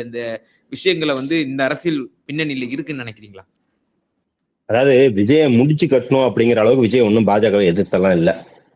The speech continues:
Speaker 2: பா ஜ கன்ற வார்த்தையை சொல்ல மாட்டாரு. இன்னொன்னு ஜனநாயகன் படமும், இன்னொன்னு ஜனநாயகன் படமும் வெளியே வந்தா பா ஜ கவுக்கு ரொம்ப அசிங்கமாயிரும் அப்படின்ற படமும் கிடையாது. ஏங்க,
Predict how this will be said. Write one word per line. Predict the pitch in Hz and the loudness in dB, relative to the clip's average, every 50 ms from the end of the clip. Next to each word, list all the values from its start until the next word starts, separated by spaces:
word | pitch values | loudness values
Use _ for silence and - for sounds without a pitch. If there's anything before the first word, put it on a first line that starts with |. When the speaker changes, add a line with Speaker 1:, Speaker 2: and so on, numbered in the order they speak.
| _ _ _ _ _ _ _ _ _ _ - | _ _ _ _ _ _ _ _ _ _ -2
Speaker 2:
பா | 104 107 | 0 2
ஜ | 135 143 151 | 2 2 2
கன்ற | 143 151 147 156 147 | 2 2 2 2 2
வார்த்தையை | 123 123 151 156 - 156 139 | 2 2 0 0 0 0 0
சொல்ல | - 135 127 | 2 0 2
மாட்டாரு. | 110 110 101 107 95 90 87 82 - - - - _ _ _ _ _ _ _ _ _ _ - | 2 2 2 2 2 2 2 0 -2 -6 -12 -20 _ _ _ _ _ _ _ _ _ _ 0
இன்னொன்னு | 131 139 156 156 156 160 | 2 4 4 4 4 4
ஜனநாயகன் | 127 104 104 117 143 160 165 165 156 147 | 2 2 2 2 2 2 2 2 2 2
படமும், | - 131 113 117 120 143 185 190 | 2 2 2 2 2 2 2 2
இன்னொன்னு | - 127 131 147 156 | 2 2 2 2 2
ஜனநாயகன் | 131 127 123 139 156 165 170 165 156 | 2 2 2 2 2 4 2 2 2
படமும் | 131 143 131 127 156 175 | 2 2 2 4 4 4
வெளியே | 156 131 143 165 175 | 4 4 4 4 4
வந்தா | 156 139 139 - | 4 4 2 2
பா | - 113 120 135 | 2 2 0 2
ஜ | 143 165 151 | 2 0 0
கவுக்கு | - 135 117 117 | 0 0 2 2
ரொம்ப | 113 127 139 117 | 2 4 2 0
அசிங்கமாயிரும் | - - 151 143 135 123 123 123 127 | 2 2 2 4 4 4 4 2 2
அப்படின்ற | 110 - 127 120 110 | 0 0 0 0 0
படமும் | 98 101 110 113 113 | 0 0 2 2 2
கிடையாது. | 101 104 90 82 - - - - _ _ _ _ _ _ _ - | 2 2 2 2 0 -4 -12 -20 _ _ _ _ _ _ _ 0
ஏங்க, | 131 165 170 | 0 2 2